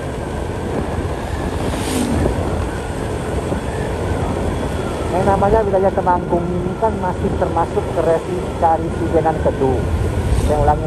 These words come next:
lagi ya, kemarin kan kita udah ngomong nih. Ya, salah satunya adalah Temanggung, Wonosobo, Magelang, Purworejo, Kebumen.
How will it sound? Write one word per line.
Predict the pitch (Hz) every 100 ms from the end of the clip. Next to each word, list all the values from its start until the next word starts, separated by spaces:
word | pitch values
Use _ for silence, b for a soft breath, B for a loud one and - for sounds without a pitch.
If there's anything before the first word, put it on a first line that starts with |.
| 151
lagi | 147 165
ya, | 139 123
kemarin | 131 143 165
kan | 170
kita | 147 170 160
udah | 151
ngomong | 139 151 151
nih. | - - - - - -
Ya, | 160 165
salah | 165
satunya | 165 170 190 185 220
adalah | 180 185 208
Temanggung, | 196 180 - - - 127 175 190 190 151
Wonosobo, | 117 117 113 107 107 - 175 196 196 196 - - - -
Magelang, | - 123 113 107 104 127 170 185 196 196 - -
Purworejo, | 147 127 123 113 110 104 170 185 185
Kebumen. | 185 143 160 160 143 127